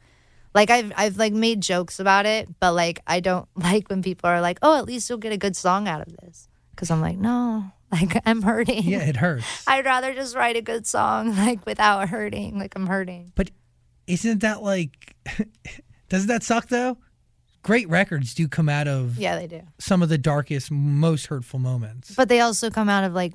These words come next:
Speaker 1: really amazing, sweet moments.
Speaker 2: Y-, th-
Speaker 1: So
Speaker 2: Two sides.
Speaker 1: there's two sides, you know?
Speaker 2: You rather have the amazing, sweet moments?
Speaker 1: No, I don't mind. Like, it's, it's
Speaker 2: <laughs>
Speaker 1: all because of the music. You know what I mean? Like, whatever, it's music.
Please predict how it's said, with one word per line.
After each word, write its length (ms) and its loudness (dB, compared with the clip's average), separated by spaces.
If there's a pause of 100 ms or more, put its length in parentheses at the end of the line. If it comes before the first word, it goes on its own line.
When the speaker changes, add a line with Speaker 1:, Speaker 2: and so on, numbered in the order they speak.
(140)
Speaker 1:
really 500 0
amazing, 720 -4 (200)
sweet 360 -4
moments. 400 -4
Speaker 2:
Y-, 80 0 (140)
th- 100 -10
Speaker 1:
So 440 -4 (480)
Speaker 2:
Two 200 0
sides. 600 -4
Speaker 1:
there's 260 -2
two 160 -4
sides, 560 -6 (320)
you 120 -6
know? 320 -4 (180)
Speaker 2:
You 180 0
rather 260 0
have 200 0
the 160 2
amazing, 460 0
sweet 480 -6 (340)
moments? 420 -4
Speaker 1:
No, 120 2
I 160 2
don't 180 0
mind. 460 -4 (160)
Like, 240 4
it's, 320 -4
it's 200 4
Speaker 2:
<laughs> 40 -4
Speaker 1:
all 380 6
because 380 -4
of 80 -4
the 60 -2
music. 580 -6
You 80 -2
know 120 2
what 100 2
I 60 0
mean? 400 -2
Like, 400 -4
whatever, 340 -2
it's 180 -14
music. 560 -10